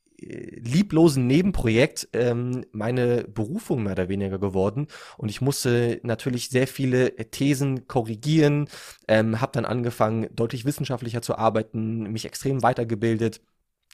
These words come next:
Und so ist dann zweitausendsiebzehn die Fitnessfibel zwei Punkt null entstanden mit den jeweiligen Kernkonzepten, die wir ja, glaub ich, heute auch noch ein bisschen besprechen werden, ähm, die zum damaligen Zeitpunkt auch sehr provokativ waren. Denn zweitausendsiebzehn habe ich mich ja schon platziert,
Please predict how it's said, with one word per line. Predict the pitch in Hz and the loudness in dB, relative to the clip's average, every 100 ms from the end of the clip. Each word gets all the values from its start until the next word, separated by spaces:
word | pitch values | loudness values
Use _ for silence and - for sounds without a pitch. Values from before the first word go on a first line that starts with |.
| - - - | -20 -10 -2
Und | 113 110 107 | 0 0 -2
so | 110 120 | -2 0
ist | 156 - | 2 0
dann | 120 | 0
zweitausendsiebzehn | - 117 107 107 127 - 143 135 135 - - - - | 0 0 -2 0 -2 0 2 2 0 -8 -20 -12 -2
die | 113 110 - | 0 0 0
Fitnessfibel | 151 147 127 - 110 | -2 -2 -4 -2 -4
zwei | - 104 | -2 -2
Punkt | - 95 | -4 -2
null | 120 180 | 4 4
entstanden | 170 156 143 139 135 143 - - - | 4 0 -2 0 -2 -4 -8 -20 -14
mit | - 110 110 - | -2 0 0 -6
den | 101 110 104 | -2 0 2
jeweiligen | 120 120 98 101 | 4 4 2 0
Kernkonzepten, | - 127 147 143 135 131 - 131 135 - - - _ | 2 2 4 0 2 0 0 -4 -4 -6 -18 -20 _
die | - 120 113 104 | -6 -2 -2 2
wir | |
ja, | 113 107 | 4 6
glaub | 107 | 4
ich, | 107 | 4
heute | 123 120 | 4 4
auch | 95 | 2
noch | 107 | 0
ein | 98 | -2
bisschen | 107 104 | -4 -4
besprechen | 101 143 156 143 | -2 2 2 2
werden, | 131 120 131 131 - - - - _ | 4 4 2 -2 -12 -20 -20 -20 _
ähm, | 113 113 117 113 110 - | 4 4 4 0 -2 -4
die | 123 113 | -2 0
zum | - 120 | 0 0
damaligen | 107 110 143 123 120 | 4 4 4 2 2
Zeitpunkt | 127 123 139 - | 2 2 2 -2
auch | 98 | 0
sehr | 110 | 2
provokativ | 123 - 113 - 92 - 175 | 2 0 -4 -2 -2 -2 0
waren. | 156 170 147 | 2 2 0
Denn | |
zweitausendsiebzehn | 107 107 104 110 107 175 - 135 | -4 -4 -4 -2 0 0 -2 -4
habe | 120 | -4
ich | 117 | -4
mich | 120 | -4
ja | 117 | -4
schon | - | -4
platziert, | 110 104 - 151 156 | -4 -6 -2 0 0